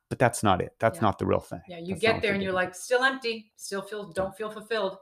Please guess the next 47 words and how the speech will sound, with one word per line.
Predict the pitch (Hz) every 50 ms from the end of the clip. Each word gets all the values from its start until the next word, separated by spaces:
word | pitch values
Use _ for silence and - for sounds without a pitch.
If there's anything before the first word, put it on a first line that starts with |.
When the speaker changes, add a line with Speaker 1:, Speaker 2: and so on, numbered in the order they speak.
| _ _ _
Speaker 1:
Go | - 175 175
back | 214 220 220 220
and | 185 160
listen | 170 180 165 - 175
to | 160
some | 151 - - 139
of | 131 123
the | 123
five | - - 135 127 123 113 123
M's | 135 143 123 110 104 101
that | - 110
we | 110 110 104
did | 104 104 98
in | 101
the | 98 98 98
earlier | 104 107 113 117 117 110 104 98
secrets. | - - - 117 98 - 98 92 -
I | 107
think | 101 104 98 -
they | 107
were | 98 95
in | 95
the | 87 85
twenties | - - - 101 98 98 95 90 -
or | 95
thirties | - _ - 117 113 110 92 87
Speaker 2:
Mm-hmm. | 95 90
Speaker 1:
range, | 85 87 87 87 - - _ _ - - - - _ _ _
where | 107 107
we | 107 107
talk | - - 123 117 113 -
about | 117 101 92 -
some | - 98 87
of | 85 82
those. | 82 85 87 87 - - _ _ _ _ _
Speaker 2:
Yeah. | 208 185 127
Speaker 1:
Or, | 131 135 135 - - - _
you | - 131 113
know, | 107 101
I | 101 107 110
think | 117 113 107 -
we | 110 104
have | 98 107 101 98 90
a, | 98 92 90 - 85
an | 95 98
upcoming | 98 - - - 101 92 87
workshop. | 87 92 95 92 - - 98 92 90 90